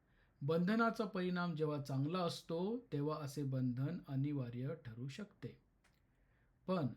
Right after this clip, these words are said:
अशा बंधनांचा परिणाम जेव्हा अनिष्ट असतो, तेव्हा ते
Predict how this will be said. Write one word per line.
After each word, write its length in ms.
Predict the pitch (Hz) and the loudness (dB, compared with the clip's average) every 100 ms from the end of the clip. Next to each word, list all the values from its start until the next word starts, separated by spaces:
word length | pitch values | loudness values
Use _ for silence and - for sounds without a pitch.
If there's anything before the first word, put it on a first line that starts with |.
| - | -6
अशा 320 | 151 139 208 | -6 0 2
बंधनांचा 800 | 214 196 190 185 180 175 160 156 | 4 2 2 2 0 -2 -4 -4
परिणाम 520 | 143 139 135 135 135 131 | -4 0 2 4 4 2
जेव्हा 340 | 127 131 135 147 | 0 -2 -4 -4
अनिष्ट 480 | 147 233 - - | 0 0 0 -4
असतो, 640 | 285 190 - - 113 131 190 - _ _ _ | -2 -2 -4 -8 -8 -6 -10 -16 _ _ _
तेव्हा 540 | 147 147 147 170 135 175 - _ - | -2 0 0 0 -2 -4 -14 _ -6
ते 120 | 160 | -4